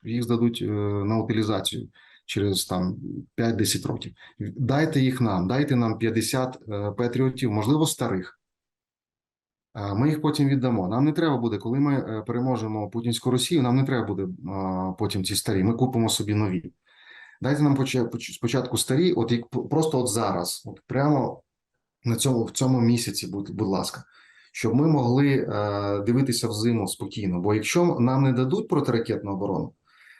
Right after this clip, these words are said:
вони такими хвилями зможуть викатати нам всю інфраструктуру, е, теплопостачання, електропостачання. Навіть не чіпаючи військову, е, е, ми будемо, е, звільняти наші території, а в цей момент нашу країну будуть просто зрів-, р-, р-, рівняти,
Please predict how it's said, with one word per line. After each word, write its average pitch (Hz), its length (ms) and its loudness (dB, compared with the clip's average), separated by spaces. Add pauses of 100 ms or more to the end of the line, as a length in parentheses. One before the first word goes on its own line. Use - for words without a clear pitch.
(180)
вони 131 240 2
такими 151 360 2
хвилями 147 520 2
зможуть 139 540 2 (160)
викатати 117 680 0
нам 101 340 -2 (440)
всю 151 240 2
інфраструктуру, 120 1000 -2
е, 104 220 -6
теплопостачання, 117 960 0
електропостачання. 113 1120 -2 (600)
Навіть 156 300 2
не 165 80 4
чіпаючи 156 540 0
військову, 139 680 2
е, 123 40 4
е, 117 360 0
ми 120 420 4
будемо, 117 800 0
е, 104 40 -6
звільняти 123 460 2
наші 117 300 0
території, 135 500 2
а 113 80 2
в 113 80 -2
цей 147 160 2
момент 143 480 0
нашу 131 280 0
країну 151 360 0
будуть 151 220 0
просто 139 280 -2
зрів-, 120 260 0
р-, 117 220 2
р-, 120 40 4
рівняти, 131 600 0